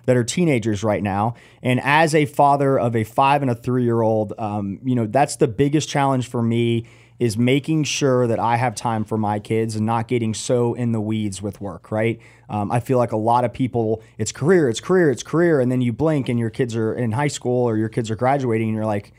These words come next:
"I really should have spent time with them." So that's super important to me. When I get home, I do not look at anything until my kids are in bed,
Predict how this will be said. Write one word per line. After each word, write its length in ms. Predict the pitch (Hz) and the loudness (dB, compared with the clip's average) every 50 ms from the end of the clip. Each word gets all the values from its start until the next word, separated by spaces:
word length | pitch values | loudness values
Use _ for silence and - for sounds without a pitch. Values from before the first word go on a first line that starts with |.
| _ _ _ - - | _ _ _ -6 -2
"I 20 | |
really 220 | 113 131 135 127 | 0 0 0 0
should 160 | 117 - 123 104 | -2 -4 -6 -6
have 40 | |
spent 200 | - - 110 92 | -6 -6 -6 -6
time 220 | - 117 107 101 95 | -4 -4 -4 -4 -6
with 100 | 90 87 | -8 -10
them." 120 | 85 90 | -12 -12
So 140 | 92 - - | -8 -4 -2
that's 220 | 123 139 151 - | 0 0 -2 -2
super 280 | - - 175 165 156 156 | -2 -2 -2 0 0 -2
important 380 | 143 120 - 143 135 127 120 - | -2 -2 -2 -2 -2 -2 -2 -4
to 80 | - | -4
me. 320 | 113 120 120 120 117 113 - - - - - | -2 -2 -2 -2 -2 -4 -6 -10 -20 -14 -6
When 100 | - 113 | -2 0
I 100 | 123 135 | 2 2
get 140 | 131 139 107 | 2 0 0
home, 300 | 113 135 131 127 123 - | 0 0 0 -2 -2 -2
I 100 | - 123 | -4 -4
do 160 | 117 113 127 | -2 -2 -2
not 200 | 127 127 120 113 | -2 -2 -2 -2
look 160 | 117 117 113 113 | -2 -2 -2 -2
at 60 | 107 | -2
anything 380 | 110 113 113 107 - 117 113 | -2 -2 -4 -4 -4 -4 -4
until 200 | 107 98 - 117 | -4 -4 -6 -4
my 140 | 110 104 95 | -4 -4 -6
kids 260 | - - 113 98 - | -6 -6 -8 -8 -6
are 80 | 101 95 | -8 -10
in 80 | 90 87 | -10 -10
bed, 240 | 90 - - - | -12 -16 -18 -20